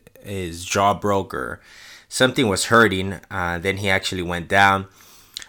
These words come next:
Uh, Phil started ground and pounding him. He took his back. Uh, once he took his back, he started ground and pounding. And then, uh, he put in, uh,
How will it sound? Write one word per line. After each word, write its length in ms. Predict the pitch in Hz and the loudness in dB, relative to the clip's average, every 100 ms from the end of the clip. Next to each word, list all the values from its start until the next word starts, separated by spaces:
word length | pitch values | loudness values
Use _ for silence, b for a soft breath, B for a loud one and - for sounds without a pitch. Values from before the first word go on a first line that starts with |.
| B | B
Uh, 240 | 92 87 85 | -4 -2 -2
Phil 420 | - 107 104 101 | 0 2 4 2
started 380 | - 107 95 85 | 0 -2 -2 0
ground 260 | 95 95 | 2 2
and 140 | 92 82 | 0 0
pounding 360 | 101 101 98 | 2 2 0
him. 100 | 98 | -2
He 80 | 95 | -4
took 220 | - 113 | -2 -4
his 140 | 92 - | -4 -4
back. 380 | 95 95 98 - b b b b b b b b b b - | -2 0 -2 -10 b b b b b b b b b b -6
Uh, 220 | 104 101 | -2 0
once 160 | 107 110 | -2 -2
he 80 | 123 | -2
took 220 | 131 - | -2 0
his 180 | 95 85 | -2 2
back, 320 | 107 110 107 | 6 6 4
he 40 | |
started 240 | - 110 95 | -2 -4 0
ground 220 | 104 101 | 0 0
and 80 | 95 | 2
pounding. 600 | 117 117 120 120 120 - | 4 4 2 -2 -4 -8
And 200 | - 104 | -8 -6
then, 300 | 95 98 98 | -2 0 0
uh, 180 | 98 95 | -2 -4
he 160 | 95 107 | -4 -6
put 280 | - - 139 | -4 2 4
in, 220 | 143 135 | 6 6
uh, 720 | 120 107 95 87 76 67 - | 4 6 4 0 -6 -10 -14